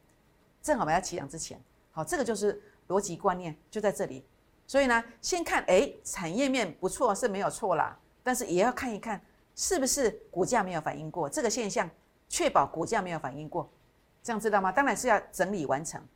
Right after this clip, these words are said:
好，整理完成。所以呢，估二支会员呢，满一加一，最后两天，我要带你做的是这种，不要说一个月赚多少，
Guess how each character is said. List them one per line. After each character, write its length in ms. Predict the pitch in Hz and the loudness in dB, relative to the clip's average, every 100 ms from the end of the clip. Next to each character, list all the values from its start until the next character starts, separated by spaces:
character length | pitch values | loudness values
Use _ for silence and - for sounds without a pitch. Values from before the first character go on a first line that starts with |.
| _ _ | _ _
好， 100 | 160 | -8
整 160 | 175 | -4
理 120 | 190 147 | -4 -2
完 160 | 143 | -2
成。 140 | 156 143 - _ | -4 -10 -14 _
所 120 | - | 2
以 60 | 254 | 4
呢， 100 | 226 | 4
估 220 | 220 339 | 4 6
二 180 | 294 302 | 8 8
支 160 | 240 269 | 6 2
会 200 | 269 247 | 2 0
员 140 | 147 | 0
呢， 100 | 135 - - | -4 -6 0
满 260 | 196 175 156 | 2 2 0
一 220 | 240 254 247 | -4 -4 -6
加 340 | - 254 233 - | -2 2 2 -2
一， 220 | 226 233 - - | -8 -12 -14 -6
最 160 | 254 | -4
后 140 | 208 185 | 0 0
两 180 | 160 | 0
天， 240 | 147 208 190 - _ _ _ | -4 -4 -4 -6 _ _ _
我 80 | 196 | 6
要 80 | 320 | 8
带 160 | 359 | 6
你 80 | 247 | 4
做 180 | 160 254 | 2 2
的 80 | 170 | 2
是 160 | 220 | 2
这 100 | 208 | 0
种， 200 | 196 143 - _ _ _ _ _ _ _ _ | 0 -2 -8 _ _ _ _ _ _ _ _
不 80 | - | 2
要 100 | 294 | 4
说 160 | 302 294 | 4 2
一 140 | 208 | 0
个 100 | 233 | 2
月 160 | 214 220 | 2 2
赚 240 | 233 202 | 0 0
多 140 | 180 180 | 0 -2
少， 200 | 175 | -4